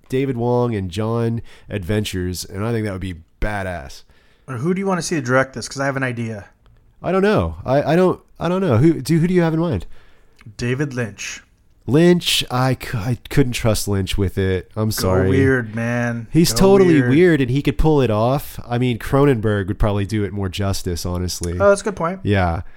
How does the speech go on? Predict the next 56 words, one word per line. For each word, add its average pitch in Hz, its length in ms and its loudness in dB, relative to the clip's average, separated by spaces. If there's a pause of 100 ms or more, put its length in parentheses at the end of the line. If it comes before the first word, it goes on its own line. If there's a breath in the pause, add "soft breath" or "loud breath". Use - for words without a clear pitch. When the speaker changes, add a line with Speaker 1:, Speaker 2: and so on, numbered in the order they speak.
(120 loud breath)
Speaker 2:
Okay. 156 300 -6 (160)
Speaker 1:
But, 110 300 0
uh, 95 260 2
God, 123 360 0
I 113 60 2
love 127 240 2
those 135 180 4
books. 127 380 2
If - 120 -8
you 113 100 0
haven't 123 360 0
read 120 400 0
all, 117 260 0
th-, - 200 -18
go 143 340 4
and 117 240 -2
get 120 200 2
all 127 260 2
three 120 360 4
of 95 140 2
'em, 87 140 -6
man. 87 240 -4
You 117 60 -2
will 113 80 0
have 120 120 -2
so - 260 0
much 123 220 2
fun. 113 260 0
You'll 98 120 -2
be 107 80 0
laughing 123 400 0
your 110 180 2
ass 117 360 -2
off. 120 340 -2 (400 loud breath)
I 113 140 2
mean, 110 360 2 (380 soft breath)
this 135 160 4
shit, 139 200 2
it's 117 200 -4
hilarious. 143 800 0
It's - 260 -4 (240)
brilliant. 143 540 -2 (120)
And, 101 360 -4
uh, 101 360 -4
whoever 135 380 2
David 123 300 2
Wong 110 320 2
is, 95 180 -2
because 101 220 -4
that's 113 260 -4
not 151 220 0
his 127 120 2
name, 104 320 2
that's 104 260 -4
an 107 100 0
alias. 92 560 -2